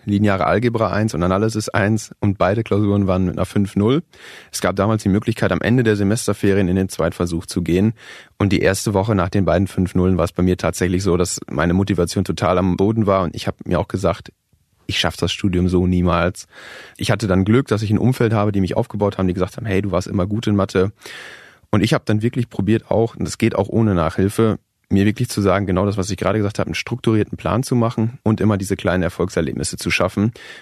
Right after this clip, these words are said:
Und das, was ich dabei beobachtet habe, war natürlich irgendwie, man baut sein Selbstvertrauen auf, aber was mir auch wichtig war, ist, der Spaß kam zurück. Ich hab irgendwie gemerkt, okay, es, es macht Spaß, ich kann mich auf die Prüfung freuen,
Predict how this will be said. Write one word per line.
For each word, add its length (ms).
Und 80
das, 400
was 360
ich 280
dabei 360
beobachtet 560
habe, 280
war 300
natürlich 540
irgendwie, 320
man 160
baut 160
sein 140
Selbstvertrauen 600
auf, 180
aber 200
was 160
mir 160
auch 140
wichtig 340
war, 260
ist, 240
der 80
Spaß 340
kam 180
zurück. 380
Ich 160
hab 100
irgendwie 220
gemerkt, 320
okay, 340
es, 160
es 160
macht 140
Spaß, 300
ich 160
kann 140
mich 120
auf 80
die 100
Prüfung 360
freuen, 580